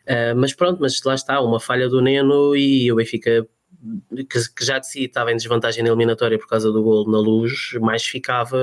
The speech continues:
e, e aos vinte e tal minutos estava, já estava a perder por um a zero.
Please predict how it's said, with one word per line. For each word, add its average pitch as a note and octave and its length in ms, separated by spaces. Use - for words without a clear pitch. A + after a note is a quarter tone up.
e, G2+ 520
e G2+ 80
aos G2 140
vinte G2+ 160
e G#2+ 40
tal G#2 160
minutos G2+ 320
estava, G#2+ 320
já - 120
estava G#2+ 200
a A2 40
perder A2 240
por A2+ 140
um A2+ 60
a C3 60
zero. A#2 240